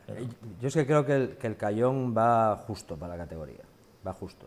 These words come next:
Speaker 2: Están haciendo, no creo que se le pueda reprochar nada al, al trabajo que están haciendo, ¿eh? El año pasado hicieron una temporada brutal,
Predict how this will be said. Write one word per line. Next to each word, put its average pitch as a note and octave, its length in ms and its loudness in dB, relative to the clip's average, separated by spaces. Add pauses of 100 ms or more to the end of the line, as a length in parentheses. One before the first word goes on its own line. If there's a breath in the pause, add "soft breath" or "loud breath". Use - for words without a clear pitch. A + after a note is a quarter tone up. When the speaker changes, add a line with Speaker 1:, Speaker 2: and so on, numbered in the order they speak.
Speaker 2:
Están A2+ 220 0
haciendo, B2 300 0
no D3 120 2
creo E3 180 6
que C#3 80 0
se B2 80 -4
le A2+ 80 2
pueda G#2+ 180 2
reprochar G2 400 -6
nada D#2 280 -10
al, D#2 260 -10
al E2 100 -12
trabajo F#2+ 300 -8
que G2 40 -6
están G2 200 -8
haciendo, F#2 400 -6
¿eh? B2 160 -4 (420 loud breath)
El G2 60 -4
año G#2+ 140 2
pasado G#2 200 2
hicieron A2+ 160 0
una G2+ 100 0
temporada G2+ 640 0
brutal, A#2+ 680 2